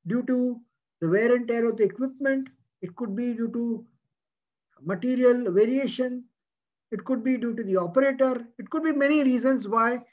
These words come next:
our actual cycle time is more than the rated cycle time. And the other factor is output into actual cycle time divided by available time. And this is considered as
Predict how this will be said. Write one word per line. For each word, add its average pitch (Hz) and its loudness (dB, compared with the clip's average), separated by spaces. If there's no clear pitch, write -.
our 214 -2
actual 196 -2
cycle 220 -2
time 220 -4
is 180 -8
more 185 -2
than 185 -2
the 240 -4
rated 170 -6
cycle 131 -14
time. - -20
And 202 -6
the 240 0
other 254 2
factor 262 2
is 262 2
output 247 -2
into 262 -4
actual 220 -2
cycle 240 -2
time 208 -4
divided 190 -2
by 294 -10
available 147 -6
time. - -20
And 180 -6
this 269 0
is 311 0
considered 240 -2
as 233 -6